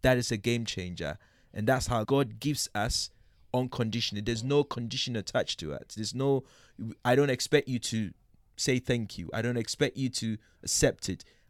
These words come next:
I'm just giving it to you. Just take it." And, and that's the difference.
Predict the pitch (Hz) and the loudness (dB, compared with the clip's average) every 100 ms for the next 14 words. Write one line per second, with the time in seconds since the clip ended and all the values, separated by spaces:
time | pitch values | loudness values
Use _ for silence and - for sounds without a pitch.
0 | - 113 135 - 147 131 120 - 98 98 | -2 0 2 2 2 2 0 -2 -4 -2
1 | 120 - 202 247 - - - _ _ _ | -2 0 0 0 -4 -6 -12 _ _ _
2 | _ _ - 113 117 - 123 113 107 123 | _ _ -2 0 0 -2 -2 -2 0 0
3 | 127 - 104 131 - 95 90 | -2 -4 0 0 0 -6 -6